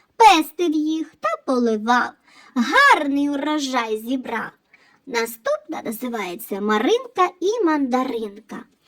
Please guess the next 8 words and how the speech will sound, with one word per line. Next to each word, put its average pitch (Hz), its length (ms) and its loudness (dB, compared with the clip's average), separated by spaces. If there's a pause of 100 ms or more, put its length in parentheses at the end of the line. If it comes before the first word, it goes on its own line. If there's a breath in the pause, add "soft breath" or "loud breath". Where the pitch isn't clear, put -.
(320 loud breath)
Подивіться 359 960 0
на 330 380 0 (500 loud breath)
Маринку. 294 840 -4 (400 loud breath)
Їсть 277 420 2
Маринка 285 880 -2
мандаринку. 480 1400 0 (1800 soft breath)
Лушпайки 392 960 0
кине 254 600 -2